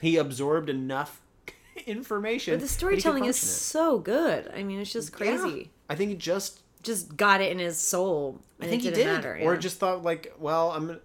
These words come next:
Speaker 1: either I'm gonna tell it honestly, or
Speaker 2: Mm-hmm.
Speaker 1: I'm going to do the most interesting thing I can think of."
Speaker 2: Yeah.
Speaker 1: I mean, what's, what's,
Speaker 2: He must
Speaker 1: there's
Speaker 2: have
Speaker 1: nothing
Speaker 2: been
Speaker 1: more interesting than murder,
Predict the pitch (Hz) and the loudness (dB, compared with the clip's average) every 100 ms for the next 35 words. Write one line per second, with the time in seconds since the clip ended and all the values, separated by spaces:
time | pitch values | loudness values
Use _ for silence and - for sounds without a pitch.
0 | - 151 156 143 139 139 131 - - 135 | -8 -2 0 0 0 -2 -4 -8 -2 0
1 | 135 135 113 107 107 107 117 123 165 185 | 2 0 -4 -8 -8 -8 -6 -4 -6 -10
2 | - 117 117 117 117 120 113 104 _ 127 | -8 -4 -2 -2 -2 -4 -6 -12 _ -4
3 | 117 117 113 113 120 117 117 127 110 104 | -2 -2 -4 -6 -4 -4 -4 -6 -8 -8
4 | 120 113 107 113 110 110 104 107 101 107 | -8 -8 -8 -8 -8 -10 -10 -8 -8 -8
5 | 156 190 156 - - _ _ _ _ _ | -6 -6 -6 -10 -14 _ _ _ _ _
6 | _ _ - 117 117 117 110 101 - 101 | _ _ -8 -6 -4 -6 -8 -12 -14 -10
7 | 104 104 104 - - - - _ 147 127 | -8 -8 -8 -14 -14 -20 -20 _ -12 -8
8 | 139 143 185 294 427 554 - 587 147 508 | 0 0 2 4 6 4 4 6 8 8
9 | 151 151 151 156 156 143 127 101 117 170 | 8 4 2 2 0 2 0 -2 -2 -2
10 | 120 113 143 | -2 -6 -4